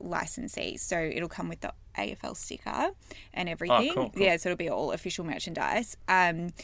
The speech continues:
Speaker 1: thirty-four players to start with.
Speaker 2: Yep.
Speaker 1: And roughly two from each team. Um, we're just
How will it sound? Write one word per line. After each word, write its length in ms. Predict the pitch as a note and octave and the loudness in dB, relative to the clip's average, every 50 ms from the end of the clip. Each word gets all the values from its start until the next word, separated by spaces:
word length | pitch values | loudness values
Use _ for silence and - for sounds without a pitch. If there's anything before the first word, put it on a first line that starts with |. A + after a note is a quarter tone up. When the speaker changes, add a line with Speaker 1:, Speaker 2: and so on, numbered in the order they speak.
| - - - - - - - - - - - - - - - | -14 -14 -14 -16 -16 -16 -16 -16 -16 -18 -18 -18 -18 -14 -12
Speaker 1:
thirty-four 720 | - - - - G#3+ G#3 G3+ G#3+ A3 A3 - - A3+ G#3+ | -12 -4 2 6 6 6 6 4 2 0 0 2 2 2
players 500 | - - F3+ E3+ - G#3 C4+ G4 - - - | 2 2 0 0 2 0 0 0 0 -2 -2
to 100 | - B3 | -2 -2
start 260 | - - F#3 - - | 0 0 0 0 0
with. 140 | - D#4+ A#4+ C5+ - - - - - | 0 -2 -2 -2 -2 -6 -14 -6 0
Speaker 2:
Yep. 200 | - - - - - | 2 4 4 4 2
Speaker 1:
And 280 | A3 A#3 A3 F#3+ F#3 | -2 -2 -2 -2 2
roughly 380 | F#3+ G3 G3+ - - A#3+ A#3+ A3+ | 2 2 2 2 0 0 0 0
two 240 | - - A3+ G#3 G3 | -2 -2 -2 -2 -2
from 220 | - G#3 F#3+ F3+ - | -2 -2 -2 0 2
each 300 | - D3+ - - - - | 2 2 2 0 -2 -2
team. 580 | - - F3+ F3 E3 - - A2 G3+ A#3 A#3 - - - | -2 -4 -6 -4 -4 -4 -2 0 0 0 0 -2 -4 -2
Um, 540 | - F3+ F3 F3 E3 E3 D#3+ D#3+ D#3+ E3 - - - - - - - - - | 0 2 4 4 2 2 0 -2 -4 -6 -8 -10 -14 -20 -20 -20 -18 -12 -6
we're 160 | F3+ F#3+ F3+ | -2 -2 -2
just 200 | - D3+ - - | 0 -2 -4 -6